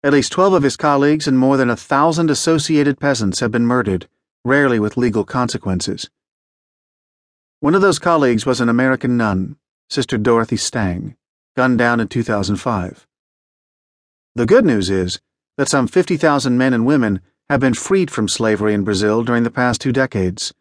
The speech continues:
and these methods could work in other places if governments cared. The bad news is that the economic forces that drive slavery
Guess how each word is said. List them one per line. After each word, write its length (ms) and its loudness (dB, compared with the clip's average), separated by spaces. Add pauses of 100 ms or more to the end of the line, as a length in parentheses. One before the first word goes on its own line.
(760)
and 120 2
these 120 2
methods 440 0
could 180 -4
work 240 0
in 80 0
other 180 0
places 600 -4
if 260 0
governments 440 -2
cared. 480 -6 (1040)
The 80 -6
bad 200 4
news 260 2
is 340 0 (500)
that 80 -6
the 140 2
economic 420 2
forces 400 0
that 140 -2
drive 320 2
slavery 580 -2